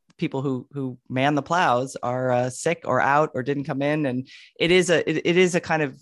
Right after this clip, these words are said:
interesting, um, example compared to a couple of years ago when we had a big snow and the streets were getting plowed pretty quickly.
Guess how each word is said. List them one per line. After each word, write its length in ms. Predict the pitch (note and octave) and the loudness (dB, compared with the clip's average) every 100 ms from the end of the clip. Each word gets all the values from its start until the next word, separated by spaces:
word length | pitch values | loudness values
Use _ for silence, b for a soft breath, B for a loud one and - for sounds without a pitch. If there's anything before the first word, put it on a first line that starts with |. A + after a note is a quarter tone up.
| - | -6
interesting, 720 | E3 D#3+ D#3 - C#3 C3+ B2+ | -6 -4 -6 -2 2 2 0
um, 360 | B2+ A#2+ A#2 A2 | 0 0 -2 -4
example 400 | C3+ B2+ C#3+ C3+ | -4 0 0 0
compared 380 | C#3 C3 D3 C3 | -4 -4 -2 -2
to 80 | C3 | -4
a 20 | |
couple 160 | C#3 | -4
of 60 | B2+ | -2
years 160 | C3+ C3+ | -2 0
ago 140 | B2+ | 0
when 120 | A#2 | 0
we 80 | A#2+ | 0
had 140 | B2+ | 0
a 40 | A#2+ | 0
big 200 | B2 G#2+ | -4 -8
snow 260 | C3 A#2 | -6 -6
and 100 | A#2 | -6
the 60 | A#2 | -8
streets 300 | - B2+ - | -8 -10 -10
were 40 | |
getting 220 | B2 A#2 A#2+ | -10 -10 -8
plowed 260 | A#2+ A2+ | -6 -6
pretty 180 | - B2 | -8 -12
quickly. 380 | - A#2+ - | -10 -12 -12